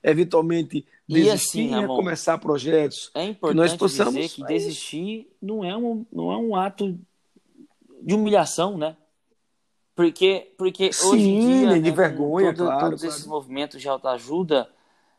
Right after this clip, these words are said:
Speaker 2: é, desistir é quase que assinar um, um atestado de fracassado, né?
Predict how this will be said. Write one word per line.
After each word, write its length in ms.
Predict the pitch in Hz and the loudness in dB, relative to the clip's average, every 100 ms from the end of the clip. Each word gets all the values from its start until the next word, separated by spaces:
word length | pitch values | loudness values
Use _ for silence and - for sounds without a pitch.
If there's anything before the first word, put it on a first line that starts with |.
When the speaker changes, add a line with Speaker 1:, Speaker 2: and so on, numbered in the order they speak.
| _ - | _ -6
Speaker 2:
é, 200 | 123 127 | -2 -2
desistir 720 | 117 156 175 175 - - 185 | 2 2 2 -2 -8 -6 -4
é 100 | 214 | -4
quase 400 | - 180 208 233 | 0 0 0 -6
que 220 | - 247 | -6 -6
assinar 420 | 233 - 180 180 | -6 -6 -6 -4
um, 220 | 196 208 190 | -4 -8 -12
um 320 | - 165 160 | -12 -12 -4
atestado 580 | 165 165 160 - 160 170 | -4 -2 -4 0 -2 -2
de 200 | 165 190 | -6 -8
fracassado, 680 | 190 196 190 208 - 185 170 | -6 -6 -4 -6 -2 -2 -2
né? 180 | 139 139 | -6 -12